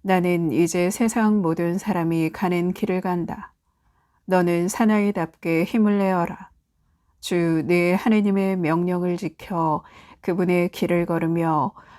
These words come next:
또 모세법에 기록된 대로 하느님의 규정과 계명,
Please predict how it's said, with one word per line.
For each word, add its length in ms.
또 300
모세법에 880
기록된 600
대로 520
하느님의 720
규정과 720
계명, 560